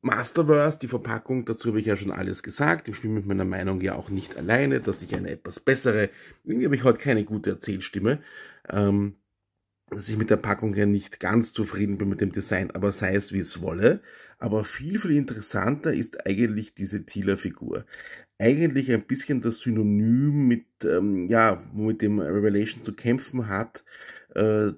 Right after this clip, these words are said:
die, über die Frisur wurde ja, glaub ich, schon alles gesagt, dass es kein Uppercut ist, sondern ein Sidecut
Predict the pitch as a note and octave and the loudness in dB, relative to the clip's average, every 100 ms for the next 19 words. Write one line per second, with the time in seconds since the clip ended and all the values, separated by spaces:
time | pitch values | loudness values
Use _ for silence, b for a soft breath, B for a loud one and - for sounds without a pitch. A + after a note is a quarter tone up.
0 | - G#2+ G#2+ G#2+ G#2 F#2 - A2+ G2+ A2+ | -6 -4 -2 2 0 -2 -4 -4 -4 -2
1 | G#2+ - A2 A2 B2 G#2+ G#2+ G2+ G2+ G2 | -4 -4 -4 0 2 4 4 4 2 -2
2 | - - - G#2+ A#2 - A2 - F#2 A#2 | -4 -6 -2 0 0 -2 -8 -6 -2 -2
3 | C3 - G2 G2+ F#2 - G2 E2+ E2+ - | -4 -6 -8 -8 -12 -6 -4 -2 -4 -10
4 | b b b b - A2+ - A#2 A#2 A2+ | b b b b -4 -2 -2 -4 0 -2
5 | - A2+ - G2 F#2+ - D#2 C#2+ E2+ _ | 0 -2 0 -2 -2 -4 -6 -10 -12 _
6 | - - F#2 B2 D#3+ - B2 A2+ A#2 A#2 | -12 -6 -2 -2 -2 -8 -8 -2 -2 -4
7 | - | -12